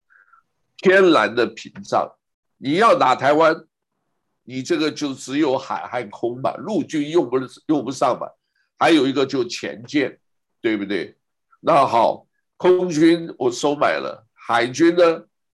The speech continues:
这个，哎，也有人呢，什么高雄港、什么港啊，那个到时候呢，这个里面呢，就是说欢迎这个中共解放军来，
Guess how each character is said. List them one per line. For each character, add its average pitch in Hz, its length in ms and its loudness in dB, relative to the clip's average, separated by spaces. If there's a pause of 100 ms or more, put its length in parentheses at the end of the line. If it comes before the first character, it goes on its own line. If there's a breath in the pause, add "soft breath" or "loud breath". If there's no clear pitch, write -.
(120)
这 135 200 -2
个， 117 380 -4 (140)
哎， 120 240 -4 (420)
也 131 240 -2
有 123 140 0
人 107 180 -6
呢， 135 180 -8
什 117 180 -10
么 110 120 -8
高 135 240 0
雄 131 300 -6
港、 98 280 -6
什 101 160 -10
么 113 160 -6
港 95 280 -4
啊， 107 260 -2
那 135 60 -4
个 117 180 -6
到 127 220 0
时 120 120 -8
候 123 240 0
呢， 113 180 -4
这 113 120 -10
个 107 140 -8
里 95 200 -16
面 131 160 0
呢， 113 200 -2
就 113 160 -6
是 107 60 -4
说 110 140 -6
欢 123 240 0
迎 110 300 -8
这 120 100 -10
个 107 180 -4
中 127 220 -6
共 123 180 -2
解 104 160 -8
放 120 260 -2
军 139 220 -6
来， 87 300 -2